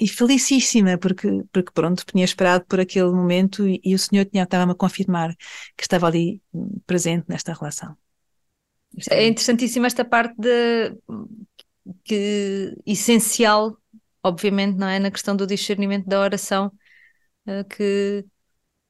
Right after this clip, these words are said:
Speaker 2: que o discernimento é isso, não é? Também nós rezarmos, é nós discutirmos com Deus os nossos planos e ver o que é que, o que é que Ele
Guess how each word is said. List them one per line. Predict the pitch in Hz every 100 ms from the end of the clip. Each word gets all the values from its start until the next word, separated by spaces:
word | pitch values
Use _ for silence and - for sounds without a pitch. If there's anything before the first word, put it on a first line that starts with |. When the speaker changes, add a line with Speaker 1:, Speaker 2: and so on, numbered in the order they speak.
| _ _ _ _ _ _ _
Speaker 2:
que | 196
o |
discernimento | 196 - 190 190 190 190
é | 202
isso, | 185 - 165
não |
é? | 165
Também | 180 180 175
nós | 165 170
rezarmos, | - 180 175 185 190
é | 190
nós | 185 185
discutirmos | - - - 208 185 196
com | - 202
Deus | 190 190 190
os | 185
nossos | 196 185 -
planos | - 190 196 190
e | 202
ver | 190 190
o | 190
que | 196
é |
que, | 185 196 185 -
o |
que | -
é | 185
que | 196
Ele | 190 185 180